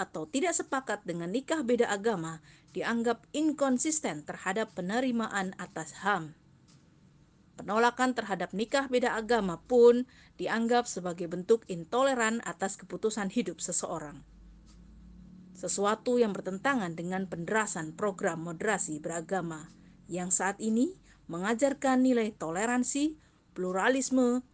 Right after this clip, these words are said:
juga kebebasan. Suatu kondisi yang jelas memprihatinkan yang melanda situasi umat Islam hari ini. Maka sejatinya, kita tidak cukup menolak nikah beda agama, namun harus menolak juga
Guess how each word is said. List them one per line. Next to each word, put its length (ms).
juga 480
kebebasan. 720
Suatu 400
kondisi 480
yang 160
jelas 320
memprihatinkan 880
yang 240
melanda 320
situasi 640
umat 240
Islam 320
hari 320
ini. 240
Maka 400
sejatinya, 720
kita 400
tidak 240
cukup 400
menolak 400
nikah 320
beda 320
agama, 480
namun 480
harus 240
menolak 400
juga 320